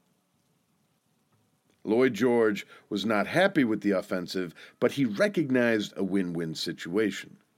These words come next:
If there was a success,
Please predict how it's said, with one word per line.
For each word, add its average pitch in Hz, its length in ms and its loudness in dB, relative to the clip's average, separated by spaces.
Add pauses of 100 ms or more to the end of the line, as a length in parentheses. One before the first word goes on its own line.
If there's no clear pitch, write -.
(720)
If 87 180 -8
there 98 180 2
was 104 380 2
a 101 180 -2
success, 143 600 0